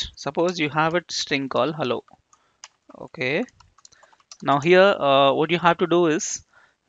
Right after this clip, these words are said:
uh, the first two characters we have to take it to the last. So then it will be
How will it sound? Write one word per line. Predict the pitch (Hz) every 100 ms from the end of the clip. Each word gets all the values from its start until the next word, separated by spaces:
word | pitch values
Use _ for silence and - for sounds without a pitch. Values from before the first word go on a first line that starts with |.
| -
uh, | 135 131 131 131 - _ _ _ _ _ _ _ _ _
the | 147 147 147 147 - - _ _
first | - 165 170 - 202 -
two | 190
characters | - 139 143 - - 185 185
we | 147
have | 151 151
to | 160 -
take | 143 156
it | 160
to | 147
the | 156 156 - _ _ -
last. | 139 113 - - -
So | 143 135 139 - _ _ _
then | 214 139 139 139
it | 160 143
will | 135
be | 160 208